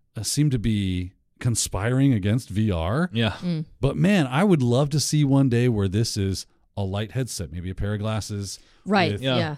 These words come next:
Speaker 1: with haptic gloves or whatever for controllers. I would love to see this technology take off and become really practical for the everyday person.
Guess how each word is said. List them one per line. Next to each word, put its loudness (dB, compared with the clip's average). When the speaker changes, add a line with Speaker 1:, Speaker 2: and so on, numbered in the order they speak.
Speaker 1:
with -4
haptic -4
gloves 2
or 0
whatever 2
for -6
controllers. -2
I 0
would 2
love 4
to -2
see -4
this -4
technology -4
take -6
off -4
and -2
become -2
really -4
practical -10
for -12
the -6
everyday -6
person. -6